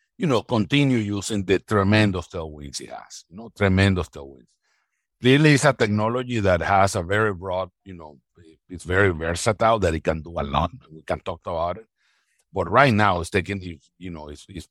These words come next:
playing the game of accelerating the integration of renewables. And with the major acceleration of the renewable, you know, I think this technology has a, you know, protagonist role to play at this stage.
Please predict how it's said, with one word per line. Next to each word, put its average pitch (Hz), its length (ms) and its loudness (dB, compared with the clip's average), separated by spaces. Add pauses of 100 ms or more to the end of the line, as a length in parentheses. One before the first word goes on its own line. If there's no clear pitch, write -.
playing 101 380 4
the 90 120 2
game 92 400 0
of 80 160 -6
accelerating 90 720 0
the 82 140 -6
integration 80 540 -10
of 73 120 -14
renewables. 87 640 -10 (500)
And 104 200 2
with 101 180 2
the 95 100 4
major 123 540 4
acceleration 87 600 -2
of 76 120 -16
the 76 80 -18
renewable, 82 580 -12 (260)
you 92 120 -10
know, 73 200 -12 (280)
I 82 80 -4
think 90 180 2
this 87 140 2
technology 82 460 0
has 78 220 0
a, 87 180 0
you 139 100 -10
know, 78 120 -10
protagonist 90 680 0
role 87 240 2
to 71 120 -12
play 52 360 -10 (480)
at 71 120 -8
this 69 140 -4
stage. - 420 -10